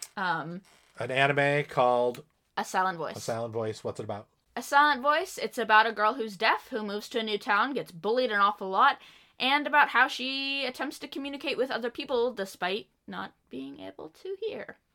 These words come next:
Speaker 2: Yes, Lyra told me ahead of time she was choosing that 'cause I enjoy it when we do movies that are simpatico in some way. And
Speaker 1: Mm-hmm.
Speaker 2: so I have chosen The Piano, a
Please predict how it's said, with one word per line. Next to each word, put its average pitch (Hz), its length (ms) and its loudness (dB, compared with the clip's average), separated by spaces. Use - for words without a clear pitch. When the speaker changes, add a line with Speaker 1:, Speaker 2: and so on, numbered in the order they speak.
Speaker 2:
Yes, 156 640 6
Lyra 135 280 6
told 139 180 2
me 131 60 0
ahead 120 160 2
of 110 60 -4
time 117 160 -4
she 120 140 -6
was 110 80 -6
choosing 113 260 -6
that 104 160 -4
'cause 113 100 -4
I 104 220 -4
enjoy 113 360 -2
it 117 80 -2
when 110 100 -6
we 110 260 -8
do 113 200 -6
movies 110 380 -4
that 110 160 -2
are 98 440 -4
simpatico 113 680 -2
in 120 120 -2
some 123 180 -4
way. 127 280 -2
And - 40 -8
Speaker 1:
Mm-hmm. 110 80 -4
Speaker 2:
so 120 240 4
I 117 180 4
have 139 180 0
chosen 120 500 0
The 104 100 -6
Piano, 113 680 -4
a 131 600 4